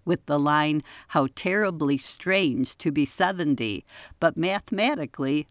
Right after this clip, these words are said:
that is a true statement.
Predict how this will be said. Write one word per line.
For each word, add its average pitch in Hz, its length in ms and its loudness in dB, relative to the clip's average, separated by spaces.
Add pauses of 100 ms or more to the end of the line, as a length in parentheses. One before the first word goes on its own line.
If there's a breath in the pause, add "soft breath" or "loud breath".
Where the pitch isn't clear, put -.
that 160 240 2 (100)
is 151 540 2
a 131 80 4
true 135 380 -2
statement. - 880 -4